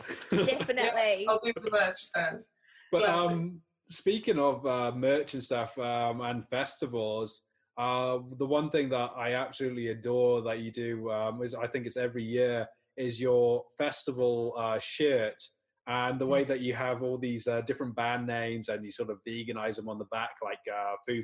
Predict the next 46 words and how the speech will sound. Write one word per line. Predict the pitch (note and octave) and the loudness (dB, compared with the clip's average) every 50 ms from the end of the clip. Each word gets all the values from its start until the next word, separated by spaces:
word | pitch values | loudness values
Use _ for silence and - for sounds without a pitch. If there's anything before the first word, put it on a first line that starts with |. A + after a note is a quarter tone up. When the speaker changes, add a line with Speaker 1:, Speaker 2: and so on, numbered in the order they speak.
| - | -4
Speaker 1:
Fighters | - G#2+ G#2+ G#2+ G#2 A2+ G#2+ G2 | -2 -2 -2 -4 -4 -8 -12 -12
becomes | _ - - A2 G#2 G2+ - | _ -10 -8 -8 -8 -8 -10
Tofu | - - A#2+ A2+ A2+ - - A2+ | -4 -2 -2 -2 -2 -4 -8 -12
Fighters, | - - G#2+ G#2+ A2 G#2 - - G#2+ G#2+ G#2+ G#2 - - _ _ _ _ _ A2+ | -8 -6 -4 -4 -4 -4 -4 -4 -2 -2 -4 -4 -8 -14 _ _ _ _ _ -8
uh, | G#2+ G#2+ G#2 G2+ G#2 - - | -6 -4 -2 -2 -4 -4 -4
Plant | - - C#3 B2+ A#2+ A#2 A2+ - | -4 -2 -2 0 -2 -4 -6 -6
Terror, | - - B2 A#2 A2+ A2+ A2 A2 A2 A2 A2+ A2 - _ _ _ _ _ _ | -2 0 0 2 2 2 2 2 2 0 -2 -4 -6 _ _ _ _ _ _
uh, | - A2 G#2+ G#2+ G#2+ A2 A2 A2 A2+ | -6 -4 -2 -2 0 0 0 0 2
was | A#2+ B2 A#2 A2+ | 2 0 2 2
it, | A#2+ A#2+ A2+ - | 0 -2 -2 -4
uh, | C#3 B2+ A#2 A2+ - | -4 -2 -2 -2 0
Black | - B2 B2 B2 - - | 0 0 -2 -2 -4 -8
Salad? | - - - B2 A#2+ A#2+ A#2+ A#2 A#2 A#2 A#2 A#2 A#2 - - - _ _ _ _ _ | -4 -2 0 2 2 2 2 2 2 2 0 0 -2 -8 -12 -14 _ _ _ _ _
Um, | D3 - | -2 0
Speaker 2:
Oh, | D3 C3+ C3 B2+ B2+ C3 C3+ - C#4 G#3+ F3+ | 2 2 4 4 4 4 4 4 4 2 2
I | F3 | 0
like | G#3+ B3 B3 - - | 0 -2 -4 -2 0
that. | A3+ B3+ A3+ G3 - F3+ - - - - - - - - | 0 2 2 2 2 2 2 2 0 0 -2 -4 0 0
<laughs> | F#4 E4+ - - - D#4+ - | 0 0 2 2 0 2 2
Speaker 1:
that, | G3 F#3 G#3 - - - - F#3+ F#3 F#3+ - | 4 4 4 2 2 -2 -6 -6 -6 0 2
it | F#3 F#3 F#3 F3 G3 | 4 4 4 4 2
must | G3+ G#3 F#3+ - - | 2 2 2 2 0
be | F#3+ F3 | -2 -2
so | D#3 - - - - G#3 G3+ F#3+ F#3+ | 0 -2 -2 0 2 4 6 6 6
much | F#3 F3 D#3 D#3 - - | 6 4 2 0 -2 -4
fun | - - D#3+ D3+ D3 D3 C#3+ | 0 2 2 2 2 0 0
coming | - C#3+ D3 D3 C3 C3 | 0 -2 0 0 0 0
up | C#3 - - - | 0 0 -2 -4
with | C#3+ C3+ B2+ | -4 0 2
those. | C3 A#2+ A#2+ A#2+ A#2+ B2 A#2+ C#3 | 2 2 4 2 2 0 0 2
Like, | C#3 C3 C3 C3 | 0 0 0 -2
can | - E3+ | -4 -4
you | F3 E3+ | -2 0
tell | - F#3 F#3 | 2 4 4
us | F3+ F#3+ | 4 2
a | F3+ | 2
little | D#3+ D#3 D#3 | 4 4 4
bit | D3 D3 D3+ C#3+ C#3 | 4 4 2 2 2
about | C3+ C#3 C#3 C#3 C#3 | 0 0 2 2 0
the | C3 | -2
process | B2 - - C3+ C3+ C#3+ C#3 - - B2+ A#2 - - | -4 -2 2 2 2 2 2 2 2 2 2 0 -2
when | C3 B2 | -4 -4
you're | B2 A2+ A2 | -4 -4 -2
doing | A#2+ B2 B2+ C#3 C#3 | 0 0 0 2 2
those | C3 A#2+ A2 - | 2 0 0 -2
shirts? | - - A2 A2 A2 A2+ - - - - - | -4 -4 -4 -2 -2 -4 -8 -10 -16 -20 -20